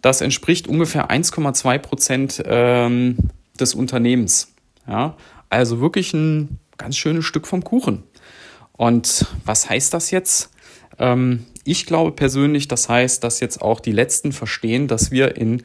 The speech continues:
bei Gold und bei Silber in einem Bullenmarkt angekommen sind.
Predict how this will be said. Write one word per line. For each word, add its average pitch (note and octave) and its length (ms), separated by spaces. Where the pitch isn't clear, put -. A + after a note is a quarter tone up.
bei G#2+ 140
Gold A#2+ 560
und A#2+ 200
bei G#2+ 120
Silber B2+ 560
in B2 380
einem A#2 320
Bullenmarkt C3+ 600
angekommen G#2+ 520
sind. F#2+ 340